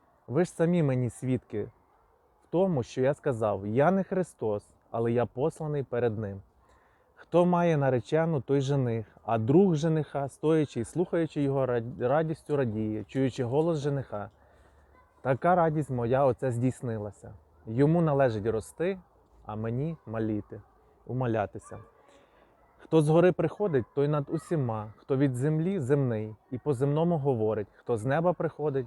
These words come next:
той над усіма. І що він бачив і чув, про те і свідчить, і ніхто не приймає свідчення його. Хто ж прийняв свідчення його, той ствердив, що Бог є істинний.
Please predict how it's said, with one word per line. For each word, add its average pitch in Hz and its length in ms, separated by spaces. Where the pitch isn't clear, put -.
той 165 140
над 180 160
усіма. 117 580
І 123 100
що 156 220
він 143 200
бачив 143 380
і 113 120
чув, 175 280
про 120 160
те 165 260
і 185 40
свідчить, 127 600
і 113 60
ніхто 120 300
не 175 120
приймає 156 500
свідчення 117 520
його. 98 260
Хто 139 80
ж - 160
прийняв 143 460
свідчення 165 540
його, 131 400
той 127 140
ствердив, 117 580
що - 220
Бог 135 280
є 139 280
істинний. 110 560